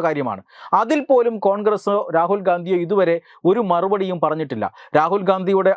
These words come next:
അമ്മ ഇറ്റാലിയൻ പൗര-, പൗരനാണ്. ഇറ്റലിക്കാരൻ അല്ലെങ്കിൽ ഇറ്റാലിയൻ പൗരത്വ നിയമം അനുസരിച്ച് ഒരു, ആ, ഇറ്റാലിയൻ പൗരൻ മറ്റേതെങ്കിലും പൗ-, രാജ്യത്തിൻ്റെ പൗരത്വം സ്വീകരിച്ചാലും ഇറ്റാലിയൻ പൗരത്വം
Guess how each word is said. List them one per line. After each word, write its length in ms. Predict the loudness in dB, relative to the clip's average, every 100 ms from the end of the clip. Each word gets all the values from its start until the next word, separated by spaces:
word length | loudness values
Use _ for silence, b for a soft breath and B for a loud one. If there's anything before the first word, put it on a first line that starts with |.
| 0
അമ്മ 140 | 0 0 0 -4
ഇറ്റാലിയൻ 460 | -2 0 0 0 -2 0
പൗര-, 340 | 0 2 0 0
പൗരനാണ്. 480 | 0 0 0 0 -2 -8 b b -6
ഇറ്റലിക്കാരൻ 640 | 0 0 0 0 0 0 -2 -2
അല്ലെങ്കിൽ 280 | -2 -2 0 0
ഇറ്റാലിയൻ 400 | 0 0 0 0 0
പൗരത്വ 400 | 2 0 0 -4
നിയമം 260 | -2 -2 -2 -2
അനുസരിച്ച് 480 | -2 -2 -2 0 0 -2 b b 0
ഒരു, 160 | 2 4 2 0 0
ആ, 20 | 2 2 0 -2
ഇറ്റാലിയൻ 480 | 0 0 2 0 0 0
പൗരൻ 260 | 0 0 0 -2
മറ്റേതെങ്കിലും 580 | 0 0 0 0 0 -2 -2
പൗ-, 160 | 0 2 0
രാജ്യത്തിൻ്റെ 500 | 0 0 -2 0 0 0
പൗരത്വം 440 | 0 0 0 -2 -4
സ്വീകരിച്ചാലും 680 | -4 0 0 2 0 2 -2 -6 b b
ഇറ്റാലിയൻ 360 | 2 2 2 2 2
പൗരത്വം 380 | 2 2 0